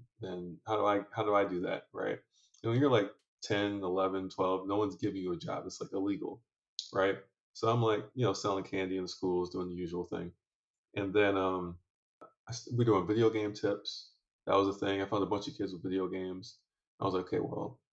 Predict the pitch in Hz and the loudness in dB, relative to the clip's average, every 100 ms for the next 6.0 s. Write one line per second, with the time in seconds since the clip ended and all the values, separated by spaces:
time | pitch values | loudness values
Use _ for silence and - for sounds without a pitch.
0 | - 120 123 151 131 110 147 151 - 95 | -6 2 4 6 4 2 0 0 -2 -4
1 | 90 90 90 - _ _ 113 127 117 101 | -4 -4 -8 -14 _ _ -2 2 2 0
2 | 104 - - 87 92 - - - 95 - | -2 -2 -6 -8 -10 -10 -4 -2 -2 -2
3 | 92 - 92 - - 113 117 127 117 101 | -4 -6 -10 -10 -2 0 2 2 4 4
4 | 101 95 - 92 87 87 - - 101 101 | 2 0 -4 -6 -6 -8 -10 -4 0 2
5 | 98 - - 95 - - - - - - | 0 -2 -8 -8 -8 -10 -16 -16 -18 -18